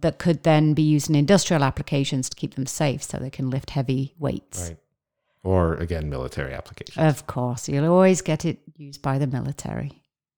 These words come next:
Speaker 1: I could see there being some good use cases
Speaker 2: Oh,
Speaker 1: for that.
Speaker 2: absolutely. Uh, to provide mobility for people that can't have it with their own
Speaker 1: With their own body.
Speaker 2: Yeah. I, I would love to see that.
Speaker 1: Okay,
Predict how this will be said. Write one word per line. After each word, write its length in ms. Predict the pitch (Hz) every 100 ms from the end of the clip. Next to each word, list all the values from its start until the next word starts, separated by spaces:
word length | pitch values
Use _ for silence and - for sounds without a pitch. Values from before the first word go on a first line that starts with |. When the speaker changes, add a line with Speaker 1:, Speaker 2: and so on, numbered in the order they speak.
| _ _ _ _
Speaker 1:
I 100 | - 180
could 200 | 196 -
see 220 | 190 160
there 160 | 160
being 320 | 143 156 156 151
some 240 | - 156
good 160 | 151 143
use 260 | 143 -
cases 420 | - 139 135 -
Speaker 2:
Oh, 100 | 135
Speaker 1:
for 40 | 117
that. 80 | 113
Speaker 2:
absolutely. 760 | - - 113 101 92 87 -
Uh, 220 | 87 85 78 _ _ _
to 100 | 76
provide 480 | 92 82 95 92 85 - 69
mobility 500 | 87 85 92 92 95
for 160 | - 87
people 300 | 90 90 85
that 160 | 78 - _ _ _ -
can't 380 | 90 78 - - _ _
have 220 | - 95
it 140 | 95 -
with 180 | 92 -
their 320 | 90 87 82 _ _ _ _ _ 110
own 320 | 110 113 107
Speaker 1:
With 120 | 147
their 160 | 151 143
own 160 | 143
body. 300 | 143 147 143 139
Speaker 2:
Yeah. 300 | 107 90 82 - _ _ _ _ _ _ _ _
I, 180 | - 92
I 180 | - 95
would 240 | 95 90
love 260 | 95 95 87
to 120 | -
see 160 | - -
that. 260 | - - - _ _ _ _ _ _ _ _ _ _ _ - 330
Speaker 1:
Okay, 480 | 381 294 269 311